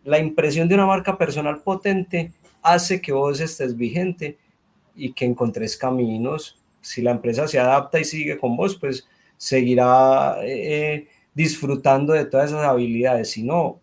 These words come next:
seguro que van a haber caminos para, para, para explotar esas habilidades que tenés. Entonces, eso también lo hemos,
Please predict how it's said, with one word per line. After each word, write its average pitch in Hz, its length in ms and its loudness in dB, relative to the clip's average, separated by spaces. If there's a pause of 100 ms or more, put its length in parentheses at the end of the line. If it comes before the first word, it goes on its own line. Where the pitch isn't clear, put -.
seguro 113 420 -8
que 123 100 -8
van 110 180 -2
a 120 40 -2
haber 123 300 -2 (480)
caminos 135 680 0
para, 107 580 -4 (340)
para, 110 180 -4 (340)
para 113 460 -2 (260)
explotar 120 560 -4
esas 123 220 -2
habilidades 107 420 -4
que - 100 -20
tenés. 127 300 -6
Entonces, 113 400 -8 (640)
eso 131 280 -2
también 123 340 0
lo 143 60 -2
hemos, 147 460 -4